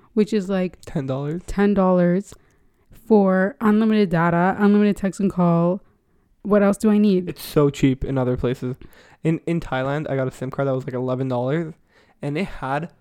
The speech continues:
Speaker 2: calling from other countries to
Speaker 1: Whoa.
Speaker 2: other countries. So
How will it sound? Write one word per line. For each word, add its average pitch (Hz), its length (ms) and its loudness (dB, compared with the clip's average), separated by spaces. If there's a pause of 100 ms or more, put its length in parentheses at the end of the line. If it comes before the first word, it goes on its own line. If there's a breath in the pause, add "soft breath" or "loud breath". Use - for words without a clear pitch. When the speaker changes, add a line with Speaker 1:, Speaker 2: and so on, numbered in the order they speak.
(140)
Speaker 2:
calling 165 480 -2
from 170 340 -6
other 156 260 -6
countries 160 680 -6 (480)
to 190 260 0
Speaker 1:
Whoa. 196 560 2
Speaker 2:
other 147 220 2
countries. 135 320 -6
So 151 240 0